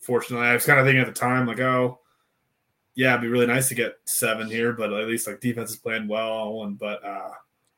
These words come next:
that put him up twenty-eight to seventeen or something at the time with, like, seven or eight minutes to go. That Anthrop touchdown in the corner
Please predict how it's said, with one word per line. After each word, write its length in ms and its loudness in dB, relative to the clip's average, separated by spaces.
that 160 -4
put 120 2
him 80 -2
up 180 -10
twenty-eight 640 -2
to 460 -4
seventeen 1300 -4
or 100 -2
something 380 -4
at 120 -4
the 80 -10
time 580 -2
with, 180 -4
like, 140 2
seven 240 4
or 80 4
eight 80 2
minutes 220 2
to 80 -2
go. 280 4
That 160 0
Anthrop 340 -2
touchdown 400 0
in 60 -2
the 80 -4
corner 500 0